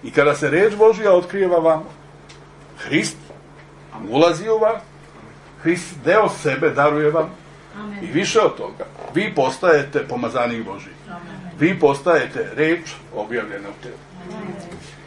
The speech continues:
Speaker 1: I koju je prvu stvar Bog uradio kada se ujedinio sa Hristom? Odveo ga je u pustinju da ga đavo testira.
Speaker 3: Mm, tako je.
Speaker 1: To je prva stvar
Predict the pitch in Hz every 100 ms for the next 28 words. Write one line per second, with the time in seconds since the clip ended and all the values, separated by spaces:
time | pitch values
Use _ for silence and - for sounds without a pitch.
0 | - - - - - - - - 156 -
1 | 208 294 311 202 - - - 190 208 233
2 | - 180 151 - - - _ - - -
3 | - - - 123 165 226 190 151 127 123
4 | 156 214 - _ _ - - 151 160 160
5 | 147 139 139 143 123 117 - - - -
6 | - - - - - - - - - -
7 | - - - - - - - - - -
8 | - - 143 - - - - - - -
9 | - - 151 151 165 190 156 143 139 131
10 | 135 147 - 202 185 123 117 127 120 110
11 | 113 - 214 202 185 196 185 202 349 233
12 | 202 - - - - - 240 - 262 269
13 | - 220